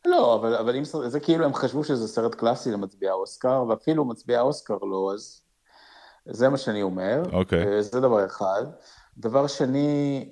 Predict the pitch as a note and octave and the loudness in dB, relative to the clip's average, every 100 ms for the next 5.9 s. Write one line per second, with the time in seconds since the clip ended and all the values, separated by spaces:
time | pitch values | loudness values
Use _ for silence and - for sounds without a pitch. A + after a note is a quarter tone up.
0 | - G#2+ A2 - F3 G#2+ - - - - | -6 -6 0 4 4 2 -2 -4 -4 -8
1 | - - - - A#2+ B2+ A2+ A#2+ A#2+ D3+ | -10 -6 -6 -4 -4 -2 0 0 2 2
2 | C#3 B2+ B2 A2 A#2 A#2+ A#2 A#2+ C3+ A2+ | 2 0 0 2 4 4 2 2 2 0
3 | G#2 - G2 G2 G2 A#2 B2 - G#2 G#2+ | -2 -8 -8 -10 -10 -6 -6 -6 -2 -2
4 | A2 G#2+ G2+ G2 - F#2+ G2 F#2+ - F#2+ | 0 0 -2 -4 -10 -12 -14 -14 -10 -4
5 | G2+ G2 G2 F#2+ G2 G2 F#2+ F#2+ | -2 -2 -4 -8 -8 -14 -20 -20